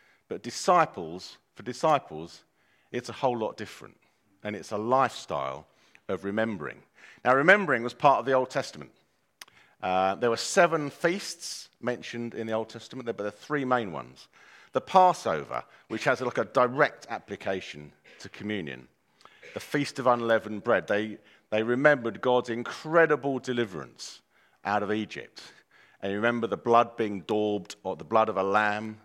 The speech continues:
being daubed on the doorposts, and God passing over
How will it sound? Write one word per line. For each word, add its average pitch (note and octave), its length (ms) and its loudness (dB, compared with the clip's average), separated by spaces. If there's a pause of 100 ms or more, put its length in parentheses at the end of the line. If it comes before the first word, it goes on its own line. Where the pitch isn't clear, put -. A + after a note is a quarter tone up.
(300)
being F#2 200 -6
daubed G2+ 440 -2
on F#2 100 -6
the F2+ 80 -6
doorposts, - 840 -2 (760)
and F#2 460 -4
God G2+ 380 2
passing C3+ 760 0
over A2 500 -2